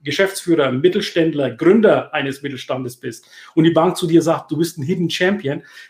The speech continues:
dann schau, dass du mit mir bitte in Kontakt trittst, weil dann hole ich dich aus diesen Hidden raus. Du bist dann nicht mehr versteckt irgendwo von der Bank, sondern ich bring dich in LinkedIn zur Sichtbarkeit, damit du auch in der Sichtbarkeit operieren kannst.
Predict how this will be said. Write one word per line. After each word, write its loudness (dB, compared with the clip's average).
dann -4
schau, 2
dass 0
du -4
mit 0
mir 4
bitte 4
in 0
Kontakt -6
trittst, -6
weil 0
dann 0
hole 4
ich -4
dich -12
aus -6
diesen -4
Hidden 0
raus. 2
Du -8
bist -4
dann 0
nicht 0
mehr 4
versteckt 0
irgendwo 4
von -2
der 0
Bank, 0
sondern -2
ich -8
bring 2
dich -2
in 4
LinkedIn 2
zur -6
Sichtbarkeit, -2
damit -4
du -6
auch -6
in -8
der -6
Sichtbarkeit -4
operieren -10
kannst. -14